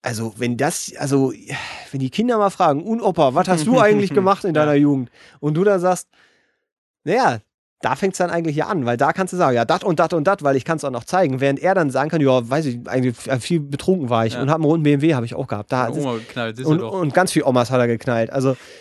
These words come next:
Speaker 1: ähm, das
Speaker 2: Deine
Speaker 1: ist
Speaker 2: Oma und deine Oma und deine
Speaker 1: <laughs>
Speaker 2: Oma.
Speaker 1: So, so, „How I, how,
Speaker 2: Dorftreffen.
Speaker 1: how I banked your mother.“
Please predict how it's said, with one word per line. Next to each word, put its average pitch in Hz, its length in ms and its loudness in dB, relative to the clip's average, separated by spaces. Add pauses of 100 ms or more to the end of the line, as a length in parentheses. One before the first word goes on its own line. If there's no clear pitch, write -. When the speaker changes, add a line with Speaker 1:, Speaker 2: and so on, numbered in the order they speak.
(180)
Speaker 1:
ähm, 135 560 2 (380)
das 160 120 2
Speaker 2:
Deine 196 140 2
Speaker 1:
ist 165 80 -4
Speaker 2:
Oma 120 240 -2
und 226 180 0
deine 165 260 2
Oma 117 260 -2 (100)
und 262 120 4
deine 165 300 2
Speaker 1:
<laughs> 131 80 -2
Speaker 2:
Oma. 120 240 -10 (560)
Speaker 1:
So, 127 140 -10
so, 117 120 -4
„How 151 220 -2
I, 143 160 0
how, - 60 -8
Speaker 2:
Dorftreffen. - 580 0
Speaker 1:
how 170 180 4
I 143 80 4
banked 147 280 -2
your 139 80 -2
mother.“ 127 300 -4